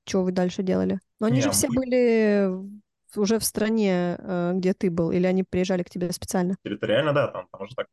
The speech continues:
Speaker 2: так, так, так и работает этот принцип, что ищутся люди, которые находятся рядом.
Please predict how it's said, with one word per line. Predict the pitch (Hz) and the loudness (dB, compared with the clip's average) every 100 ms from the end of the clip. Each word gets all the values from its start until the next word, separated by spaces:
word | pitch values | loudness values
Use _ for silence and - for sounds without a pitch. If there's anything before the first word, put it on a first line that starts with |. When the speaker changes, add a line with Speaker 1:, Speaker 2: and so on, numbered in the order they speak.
| _ | _
Speaker 2:
так, | 110 - | -8 -2
так, | 120 117 | -2 0
так | 127 | -2
и | 127 | 0
работает | 127 123 98 | 0 0 0
этот | 95 - | -2 -6
принцип, | 104 104 - _ _ _ | -8 -8 -8 _ _ _
что | - - 98 95 95 | -18 -8 -4 -4 -4
ищутся | 98 107 113 104 | -6 -6 -6 -4
люди, | 107 110 | -4 -4
которые | - 104 101 101 101 101 | -6 -4 -2 -2 -4 -6
находятся | 101 - 101 - | -8 -8 -6 -6
рядом. | 104 98 98 | -2 -2 -2